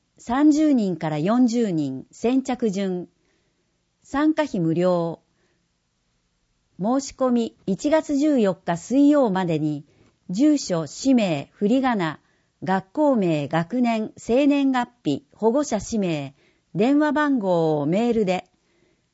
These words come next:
アールアイティーティーオードットアールアイケーユージェイオーアットマークジーエムエーアイエルドットシーオーエムへ。障害保険は各自で加入してください。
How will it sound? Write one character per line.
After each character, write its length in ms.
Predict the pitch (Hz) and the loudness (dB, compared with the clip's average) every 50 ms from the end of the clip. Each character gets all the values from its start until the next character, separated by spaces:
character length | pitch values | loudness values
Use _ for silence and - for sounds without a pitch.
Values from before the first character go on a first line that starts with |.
| _ _ _ | _ _ _
ア 160 | 214 254 294 | 0 0 0
ー 80 | 302 302 | 0 0
ル 180 | 302 302 302 | -2 -2 -2
ア 80 | 285 254 | -2 -2
イ 120 | 190 165 | -2 -4
テ 120 | - - 254 | -2 0 0
ィ 80 | 254 247 | 0 0
ー 20 | |
テ 120 | 254 - 262 | 0 0 0
ィ 120 | 262 254 | 2 4
ー 100 | 247 240 | 4 4
オ 120 | 226 196 165 | 2 2 0
ー 20 | |
ド 120 | 131 151 | -2 -4
ッ 60 | 151 - _ _ | -6 -8 _ _
ト 260 | - 147 143 - _ _ _ _ _ _ _ _ | -4 -4 -4 -6 _ _ _ _ _ _ _ _
ア 220 | _ - 226 254 294 | _ -2 0 0 0
ー 80 | 302 | 0
ル 180 | 302 302 294 294 | 0 0 0 0
ア 80 | 269 233 | 0 0
イ 140 | 175 147 | -2 -4
ケ 280 | - - 254 262 269 277 | -4 -2 0 0 2 2
ー 20 | |
ユ 240 | 269 262 269 247 214 | 2 2 2 2 0
ー 60 | 165 | 0
ジ 120 | 131 147 208 | 0 2 2
ェ 80 | 220 240 247 247 | 4 4 4 4
イ 60 | 247 | 2
オ 360 | 240 220 185 156 135 - - _ | 2 2 0 -2 -4 -6 -10 _
ー 60 | _ _ _ _ _ _ _ | _ _ _ _ _ _ _
ア 100 | - 190 | -8 -8
ッ 60 | 190 - _ | -8 -10 _
ト 140 | _ 294 294 | _ 2 2
マ 160 | 262 269 240 | 2 2 2
ー 80 | 196 120 | 0 -4
ク 280 | - _ 147 139 - - _ _ _ _ _ _ _ _ _ _ _ _ _ 143 | -6 _ -8 -8 -8 -10 _ _ _ _ _ _ _ _ _ _ _ _ _ _
ジ 140 | 147 185 262 | 0 2 4
ー 200 | 294 311 302 - - | 4 4 4 2 0
エ 120 | 262 277 | 2 2
ム 200 | 269 277 277 269 | 4 4 4 4
エ 220 | 262 262 262 254 | 2 2 2 0
ー 100 | - - | 0 0
ア 80 | 247 247 | 2 2
イ 160 | 240 240 240 | 2 2 2
エ 80 | 240 233 | 2 2
ル 140 | 185 165 151 | 2 0 -2
ド 120 | 160 156 | -2 -4
ッ 60 | 151 - _ _ | -4 -8 _ _
ト 180 | 160 151 147 - | -4 -4 -4 -6
シ 400 | - - - 254 262 269 277 277 | -8 -4 -2 2 2 4 4 4
ー 40 | |
オ 140 | 269 262 254 | 4 4 2
ー 40 | 247 | 0
エ 80 | 240 226 | 0 0
ム 160 | 180 160 147 | 0 0 -2
へ。 180 | 139 131 - - _ _ _ _ _ _ _ _ _ _ _ _ _ _ _ _ _ _ _ _ _ _ _ _ _ _ _ _ | -2 -6 -8 -12 _ _ _ _ _ _ _ _ _ _ _ _ _ _ _ _ _ _ _ _ _ _ _ _ _ _ _ _
障 320 | _ - - 269 302 311 294 | _ -4 -2 0 0 2 2
害 220 | 311 311 302 294 | 2 0 0 0
保 100 | 302 311 | -2 -4
険 280 | - - 247 208 190 170 | -4 -4 -4 -4 -2 -4
は 120 | 160 160 | -4 -4
各 240 | - 254 294 302 302 | -4 -6 -6 -4 -4
自 160 | 277 202 196 | -4 -2 -2
で 140 | 165 156 - | -4 -4 -4
加 140 | - 165 175 | -4 -4 -2
入 200 | 208 233 247 247 | 0 0 0 -2
し 100 | 247 - | -2 -4
て 120 | 233 220 | -8 -6
く 80 | - 208 | -4 -4
だ 120 | 202 190 | -4 -4
さ 200 | 190 - 214 190 | -4 -6 -6 -6
い。 120 | 156 - | -6 -8